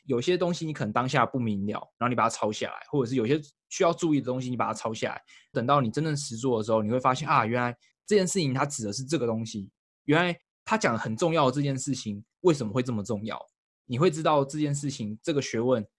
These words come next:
这些种种知识的前因后果会透过实作跟学习的方式慢慢串在一起。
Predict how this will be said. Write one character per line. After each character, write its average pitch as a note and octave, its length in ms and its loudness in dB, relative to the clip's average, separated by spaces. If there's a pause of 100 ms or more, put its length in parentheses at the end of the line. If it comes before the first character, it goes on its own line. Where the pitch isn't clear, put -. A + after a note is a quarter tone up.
这 G#3+ 100 0
些 G3 180 4
种 C#3+ 200 0
种 C3 180 0
知 B2+ 180 -8
识 C#3+ 160 -4
的 A#2 80 0
前 A#2 240 -4
因 A#2+ 100 -6
后 B2 200 -2
果 G#2+ 120 -8
会 B2+ 300 -4
透 F3 160 2
过 D3 100 2
实 A#2 280 -6
作 B2 200 0
跟 A#2+ 140 0
学 A2+ 220 -6
习 A2+ 160 -6
的 A2 80 -4
方 A2+ 200 -6
式 B2 120 -10
慢 A#2+ 100 -6
慢 A2 160 -4
串 G#2 220 -4
在 G#2+ 160 -6
一 G#2 80 -14
起。 - 200 -18